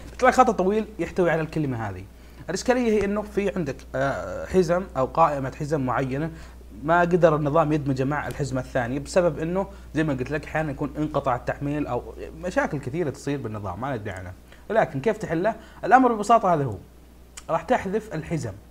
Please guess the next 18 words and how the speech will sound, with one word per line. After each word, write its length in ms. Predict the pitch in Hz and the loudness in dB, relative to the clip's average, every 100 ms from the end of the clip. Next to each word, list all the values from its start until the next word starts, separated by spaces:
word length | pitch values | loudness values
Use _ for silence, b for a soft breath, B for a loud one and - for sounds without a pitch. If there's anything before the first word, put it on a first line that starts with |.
| - - - - - - | -20 -20 -20 -20 -20 -16
اوكي، 260 | 113 - 170 | -10 -4 -4
بالطريقه 400 | 160 170 165 156 | -2 -2 -2 -4
هذه. 240 | 110 98 101 - - - - - - - - - | -8 -8 -14 -20 -20 -20 -20 -20 -20 -18 -18 -8
آه، 840 | 127 123 123 127 135 131 131 131 - - | -6 -4 -4 -6 -6 -6 -6 -8 -12 -14
var 320 | 120 139 165 | -6 0 0
lib 300 | 143 165 160 | 0 -4 -6
app 260 | 123 143 - | -6 -6 -6
list، 240 | 110 - | -14 -10
اوكي، 220 | 135 - 95 - B B B | -10 -10 -14 -14 B B B
راح 80 | - | -8
تكتب 240 | 185 180 | -8 -8
سودو 440 | 135 165 160 202 202 - | -4 0 2 0 -2 -4
ار 280 | 147 165 151 | 0 0 0
ام 140 | 185 208 - - - - | -4 -6 -12 -18 -18 -2
var 220 | 127 156 185 - - | 2 2 0 -6 -8
list 420 | 127 160 - - - - - - - - - - - - - - - 117 107 | -8 -8 -12 -20 -20 -20 -20 -20 -20 -20 -20 -20 -20 -20 -20 -20 -18 -16 -8
var 140 | 135 135 | -8 -6
apt، 320 | 127 110 | -6 -8